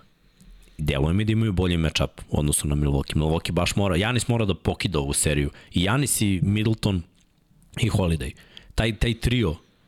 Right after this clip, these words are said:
mora da bude blizu sto poena protiv Bostona. A oni su imali problema da daju sto generalno, sve ukupno. Uh,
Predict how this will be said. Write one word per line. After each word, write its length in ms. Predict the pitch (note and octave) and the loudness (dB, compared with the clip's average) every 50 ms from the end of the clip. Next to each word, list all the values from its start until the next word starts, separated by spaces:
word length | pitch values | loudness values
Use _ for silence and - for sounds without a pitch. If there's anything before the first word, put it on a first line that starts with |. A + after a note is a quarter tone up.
| _ _ _ _ _ | _ _ _ _ _
mora 240 | G2+ F#2+ G2 F#2+ G2 | 0 0 2 2 0
da 100 | F2 F2+ | 0 0
bude 220 | F2+ G#2 F2 F#2 | 0 0 0 0
blizu 320 | E2 E2+ G2 G#2+ G2+ F2+ | 0 0 0 2 2 0
sto 200 | G2 - - G#2 | 0 0 0 -2
poena 340 | E2+ - - E2+ D2+ C#2+ B1 A#1 | 0 0 0 0 2 0 0 -2
protiv 280 | - - - - C#2 | -2 -4 -2 -2 -2
Bostona. 400 | C2 C2+ B1+ - - - - - - - - - - - - - - - - _ _ _ - | 0 0 -2 -2 -4 -8 -14 -14 -18 -20 -20 -20 -20 -20 -20 -20 -20 -20 -20 _ _ _ -6
A 100 | - B2 | -2 0
oni 140 | D3+ - - | 0 2 2
su 140 | - - F#2+ E2 E2+ - _ _ _ _ _ _ _ _ - | 0 0 -2 -4 -4 -10 _ _ _ _ _ _ _ _ -6
imali 280 | - G#2 F#2+ F2+ F2 F2 | -2 0 0 2 0 0
problema 400 | - - E2+ D#2+ F#2 F#2+ F#2 F2 | 0 0 0 2 2 2 0 0
da 100 | D#2+ F2 | 0 2
daju 220 | E2+ F2+ F#2 E2+ | 0 2 2 2
sto 280 | D#2 - - - F#2+ E2 | 0 0 -2 -2 -2 0
generalno, 500 | D2+ D#2 E2 E2 D2+ B1+ - - - E2+ - - _ _ - - - - | 0 0 0 0 0 -2 -2 -6 -10 -12 -14 -16 _ _ -20 -20 -20 -16
sve 260 | - - - - - | -8 -6 -2 0 0
ukupno. 360 | D#2+ - - - - - - - _ _ _ - - - - - - - - - - - - - - - - - - - | 0 0 0 -2 -4 -4 -12 -14 _ _ _ -20 -20 -20 -20 -20 -20 -20 -20 -20 -20 -16 -14 -14 -14 -16 -20 -20 -20 -20
Uh, 140 | - - E2 | -4 -2 0